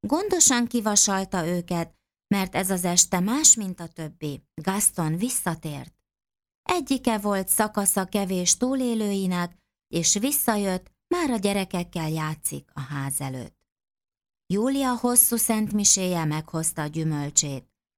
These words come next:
Szerény, mindennapi felajánlását Isten elfogadta, és megvédte szeretett férjét. Gaston visszatért.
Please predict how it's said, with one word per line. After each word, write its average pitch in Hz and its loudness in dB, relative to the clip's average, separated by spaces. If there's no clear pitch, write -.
Szerény, 233 2
mindennapi 190 0
felajánlását 151 -2
Isten 220 2
elfogadta, 156 -4
és 185 2
megvédte 208 -2
szeretett 151 -4
férjét. 143 -10
Gaston 208 0
visszatért. - -10